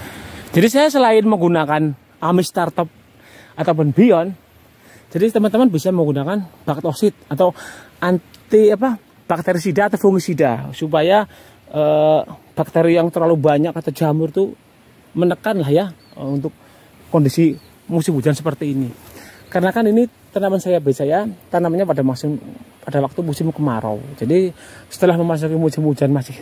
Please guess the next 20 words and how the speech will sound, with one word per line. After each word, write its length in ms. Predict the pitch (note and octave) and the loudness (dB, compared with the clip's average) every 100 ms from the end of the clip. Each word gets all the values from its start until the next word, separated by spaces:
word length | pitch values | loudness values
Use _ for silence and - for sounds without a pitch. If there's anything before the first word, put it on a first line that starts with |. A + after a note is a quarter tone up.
| - - | -20 -10
masih 240 | D3 C#3+ | -8 -6
subur 240 | C#3+ D3 C3+ | -4 2 2
seperti 400 | C3 C#3 E3 F#3 | 2 -2 2 2
ini, 160 | F#3 | 2
dia 240 | F3 C3+ F3 | 0 2 2
pasti 240 | E3 - | 2 -6
kaget. 480 | - A#2+ A#2+ E3+ D#3+ - - - - - | -4 -4 -2 -2 -2 -8 -20 -20 -20 -14
Terus 320 | - E3 - - - - | -2 -2 -2 -16 -20 -8
bakteri 560 | B2 A#2 C3 D#3+ F#3 G3 | -6 -2 0 2 4 2
atau 400 | B2 B2 B2 A#2+ - - - - C#3 | 0 0 0 0 -6 -20 -20 -14 -4
kadar 320 | C#3 B2 B2+ | 0 0 0
tanahnya, 480 | B2+ D3 F3+ F3+ E3+ | 0 0 0 0 2
P 160 | D3 | 2
H-nya 240 | C3+ C#3 D3 | 2 2 2
yang 240 | D3+ C3 | 0 -2
bagaimana 560 | B2+ C#3+ C#3+ C#3+ F#3+ G3 | -2 0 0 -2 0 0
ya 80 | |
kan 160 | D#3 A3 | 0 -2
menyebabkan 560 | F#3 E3+ D3+ B2+ - C3+ | -4 -4 -4 -4 -4 -6
itu. 240 | C3+ F#3+ | -2 -4